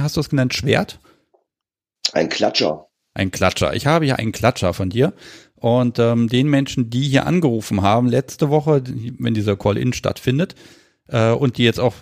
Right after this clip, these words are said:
Speaker 1: sagen wir mal, diese und nächste Woche, äh, auch einfach spontan anrufen und auch durchkommen, äh, unter denen verlose ich diesen Klatscher. Und den werde ich jetzt einmal kurz verlinken im Chat und ansonsten in den Shownotes, damit man mal sieht, was das überhaupt ist. Klick,
Speaker 2: Mhm.
Speaker 1: da ist der Link.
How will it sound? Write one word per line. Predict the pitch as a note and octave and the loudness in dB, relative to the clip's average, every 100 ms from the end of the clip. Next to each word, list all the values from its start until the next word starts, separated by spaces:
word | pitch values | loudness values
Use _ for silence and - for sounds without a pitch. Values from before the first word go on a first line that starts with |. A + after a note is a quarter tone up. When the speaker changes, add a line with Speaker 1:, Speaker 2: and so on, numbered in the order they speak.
| - | -6
Speaker 1:
sagen | A#2+ A#2+ | 0 2
wir | |
mal, | A#2+ G#2+ | 2 2
diese | B2 C#3+ D#3 | 0 0 2
und | A#2 A#2+ | 2 2
nächste | D3+ A#3 - - E3+ | 0 -2 -4 -2 0
Woche, | E3+ F3+ F3+ F#3 B2 C3 C#3 C3+ - | 2 0 0 0 0 2 2 0 -4
äh, | - | -8
auch | - C#3 - | 0 0 2
einfach | A2 B2 | -2 0
spontan | B2+ B2+ A2+ A#2 | -2 0 0 0
anrufen | A#2 B2+ B2 C3 | 2 0 0 -4
und | A2+ | -6
auch | - | 0
durchkommen, | C#3 D3+ - A2 C3 - - - _ | 0 0 0 0 0 -4 -20 -20 _
äh, | B2 | -4
unter | A#2 G#2 | 0 2
denen | G2+ A2 | 2 2
verlose | G#2 G2 A#2 | 2 2 0
ich | G#2+ | 0
diesen | A2 G2 A2 | -2 0 0
Klatscher. | - E2+ - E2+ | 0 -2 0 0
Und | E2+ | 2
den | G#2 G#2 | 2 4
werde | G2 A#2+ | 4 2
ich | A2 | 2
jetzt | G#2+ - - - - | 2 2 -8 -10 -8
einmal | - G2+ A2 | -2 0 0
kurz | - A2 | 0 -2
verlinken | - G2 F#2+ A#2 G3 G#3+ G3 | 0 0 2 2 2 0 0
im | G3+ | 0
Chat | - F3+ G#3+ C3+ | 2 0 0 0
und | B2 | 0
ansonsten | A#2 A2+ A2 - | 2 0 -2 -6
in | G#2 | -6
den | F#2 | -6
Shownotes, | - B2 D#3 G#3+ G#3+ | 0 2 2 2 0
damit | - B2+ | 0 0
man | B2+ A#2 | 2 2
mal | G#2+ | 2
sieht, | G#2 A#2+ | 0 -2
was | A2 | -2
das | G2+ G2 | -2 -4
überhaupt | G#2+ - - | -4 -8 -4
ist. | F3 A3 - - - _ _ _ _ _ | 2 2 0 -8 -16 _ _ _ _ _
Klick, | - A#2+ G3+ | 0 2 2
Speaker 2:
Mhm. | G#3 | 2
Speaker 1:
da | A#2 | 2
ist | A2+ - | 2 -2
der | F2+ | -4
Link. | A2+ C3+ B3+ - | 0 2 2 0